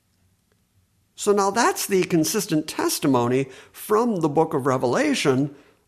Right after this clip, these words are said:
about who the earth dwellers are. And that's all consistent with what Jesus said in Luke twenty-one. I'm gonna start reading at verse thirty-four. "Be on guard,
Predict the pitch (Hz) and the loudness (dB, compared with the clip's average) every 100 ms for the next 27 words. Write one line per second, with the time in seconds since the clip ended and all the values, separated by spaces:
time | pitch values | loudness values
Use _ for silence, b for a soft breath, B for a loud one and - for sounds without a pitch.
0 | - 190 170 180 - - - 240 240 240 | -8 -2 0 0 -4 -10 -2 0 2 0
1 | 208 220 - 208 208 185 - 131 131 127 | -2 -4 -2 2 2 2 -6 -6 -2 -2
2 | 113 107 98 - - 131 123 107 80 - | -4 -6 -8 -10 -6 -4 -2 -4 -10 -14
3 | - - _ _ _ _ _ _ _ _ | -18 -20 _ _ _ _ _ _ _ _
4 | _ _ - - 190 196 220 240 233 226 | _ _ -8 -2 0 0 2 2 2 0
5 | 202 - 311 302 - 233 - B B - | -2 -2 -2 -2 -2 -4 -6 B B 2
6 | 196 190 196 143 160 180 180 165 175 170 | 2 2 -2 0 2 2 2 -2 0 0
7 | 165 - 185 190 202 202 - 202 190 190 | 0 2 2 4 2 0 -6 -2 2 2
8 | 185 202 190 120 87 B B - 90 98 | 2 2 2 0 -4 B B -14 -10 -8
9 | - 135 156 175 170 156 151 151 151 - | -4 -2 0 2 4 2 0 -2 -2 0
10 | 151 151 143 180 175 156 156 B B B | 0 2 0 2 4 4 2 B B B
11 | B _ - 262 240 190 190 160 147 101 | B _ 0 2 4 2 0 2 2 2
12 | 73 92 - | -2 -6 -12